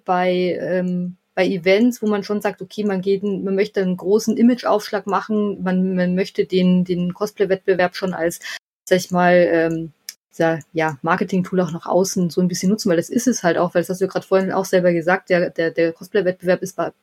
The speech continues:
allen Veranstaltungen ein zentrales, ähm, sag ich mal, Programmelement, was super, super, ähm, ja, gut frequentiert ist, ähm, in, in der Vorberichterstattung wie in der Nachberichterstattung und auf dem Event. Und deswegen bin ich jetzt tatsächlich so, ich sag, okay,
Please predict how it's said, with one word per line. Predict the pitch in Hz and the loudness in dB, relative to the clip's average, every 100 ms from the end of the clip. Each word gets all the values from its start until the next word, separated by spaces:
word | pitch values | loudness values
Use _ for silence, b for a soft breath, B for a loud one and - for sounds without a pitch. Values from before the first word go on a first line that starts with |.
| _ - | _ -2
allen | 196 226 | 2 2
Veranstaltungen | 226 180 185 - 190 185 190 180 | 2 0 -2 0 2 2 0 -2
ein | 165 175 | -4 -6
zentrales, | 175 170 - 160 170 196 190 - | -6 -8 -6 0 4 4 2 0
ähm, | 175 175 170 175 B B - _ | 0 2 0 -4 B B -20 _
sag | - | -2
ich | 185 | 0
mal, | 190 | 0
Programmelement, | - 175 - 185 214 196 190 185 185 | -4 -6 2 4 4 2 2 0 0
was | 180 180 | -4 -6
super, | - 180 190 233 233 | -6 -2 0 2 2
super, | 196 208 185 190 190 - B B _ | 0 -4 -2 0 0 -2 B B _
ähm, | - 185 185 180 165 | 2 4 4 2 0
ja, | 160 165 165 143 _ _ _ - - | 0 0 0 -6 _ _ _ -12 -2
gut | 233 | -2
frequentiert | - 208 214 202 - 208 202 | 2 0 0 -4 0 0 2
ist, | 202 196 - | 2 2 -2
ähm, | 180 185 185 | 2 4 2
in, | 190 190 | 0 -2
in | 202 | 0
der | 202 | 0
Vorberichterstattung | 190 214 233 214 - 170 196 196 196 | 2 2 2 2 0 -2 -2 -2 -2
wie | 190 208 | 0 0
in | |
der | 196 | 0
Nachberichterstattung | 170 185 - 220 214 208 190 185 185 | 0 -2 -2 -4 -2 -4 -6 -6 -4
und | - 240 | 2 2
auf | - 190 | 4 0
dem | - 185 | -2 -6
Event. | 180 165 190 226 | -2 0 2 0
Und | - 190 180 B B B - | 0 -2 -2 B B B -6
deswegen | 185 202 185 | 0 0 2
bin | 196 | 2
ich | 185 | 2
jetzt | 233 190 | 0 0
tatsächlich | 196 196 180 | 0 2 2
so, | 190 | 0
ich | 190 | 0
sag, | 160 | -2
okay, | - - 185 196 | -10 -6 0 0